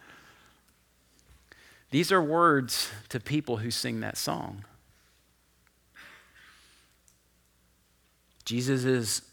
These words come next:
looking at his disciples, warning them because hypocrisy is a real threat.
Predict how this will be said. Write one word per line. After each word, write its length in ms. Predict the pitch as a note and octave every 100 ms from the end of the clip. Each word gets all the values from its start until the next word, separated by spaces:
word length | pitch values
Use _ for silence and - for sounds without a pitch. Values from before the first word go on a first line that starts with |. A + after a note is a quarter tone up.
| _
looking 520 | G#2+ A#2 C3 B2 G#2+
at 220 | G#2 A2 F#2
his 260 | G#2+ G2
disciples, 960 | - G2 - A2+ G#2+ G2 E2 D#2+ - - - _ _ _ _ _ _
warning 600 | G2+ G2 B2 B2+ A2+ G2
them 320 | F2+ E2 E2
because 340 | E2 F#2 G2 -
hypocrisy 840 | G2+ - C3 - - G#2 - F#2
is 160 | F#2+ F2+
a 60 |
real 240 | F2 G2+ B2+
threat. 520 | - C3+ F3 - -